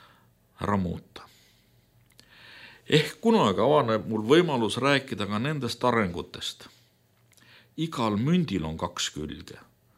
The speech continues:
Saksamaa soovis oma rahvuskaaslaste ühendamist ühtse riigi alla ja Hitler oli teinud oma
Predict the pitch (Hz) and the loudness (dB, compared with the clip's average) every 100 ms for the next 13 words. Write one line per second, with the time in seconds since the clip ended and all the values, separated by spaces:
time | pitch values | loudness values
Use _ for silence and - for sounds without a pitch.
0 | _ _ - - - - - - 113 - | _ _ -20 -20 -20 -20 -6 0 2 2
1 | - 147 147 175 156 143 135 123 123 135 | 0 0 0 2 2 2 0 -2 0 -2
2 | - 120 - 120 113 117 104 113 139 151 | -2 -8 -4 -2 -2 -4 -6 0 2 0
3 | 131 120 113 - 131 127 - 131 113 107 | -2 -4 -6 -4 -4 -4 -4 -2 0 0
4 | 80 - 69 - - - - _ _ _ | 0 -6 -8 -10 -16 -18 -20 _ _ _
5 | - - - - - _ - 80 80 113 | -20 -20 -20 -20 -20 _ -6 -4 -2 -4
6 | - 151 151 156 131 104 110 113 120 120 | -2 -2 0 0 2 2 2 -2 -2 -4